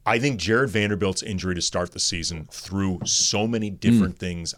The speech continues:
Speaker 1: out of whack. And there were other elements that, that hurt the season. I think Rui being both misused by Darvin and being in and out of the lineup didn't help. Austin Reaves getting off to such a horrific start, I think threw a lot of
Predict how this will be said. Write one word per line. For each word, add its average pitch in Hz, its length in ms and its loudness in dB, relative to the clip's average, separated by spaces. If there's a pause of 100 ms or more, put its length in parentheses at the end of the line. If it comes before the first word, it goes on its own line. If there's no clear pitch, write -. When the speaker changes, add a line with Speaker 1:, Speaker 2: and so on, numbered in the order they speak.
Speaker 1:
out 87 160 -2
of 80 120 -8
whack. 78 360 -2 (480)
And 107 320 2
there 120 80 6
were 117 180 4
other 135 240 4
elements 120 520 2
that, 107 320 0
that 104 140 -2
hurt 110 200 -2
the 107 80 -8
season. 98 320 0
I 95 60 -2
think 82 180 -6
Rui 107 480 2 (540)
being 110 240 4
both 98 260 2
misused 101 640 0
by 104 160 4
Darvin 98 440 0
and 101 240 0
being 98 220 0
in 92 160 -4
and 95 100 -2
out 92 60 -2
of 85 60 -6
the 76 120 -10
lineup 131 360 0 (420)
didn't 127 220 0
help. 117 300 4
Austin 110 420 2
Reaves 117 320 0
getting 101 240 0
off 95 180 -4
to 92 140 -10
such - 480 -2
a 90 260 -4 (320)
horrific 104 720 0
start, - 540 0 (420)
I 113 80 2
think 113 220 0
threw 113 200 0
a 104 40 0
lot 95 180 0
of 92 100 -6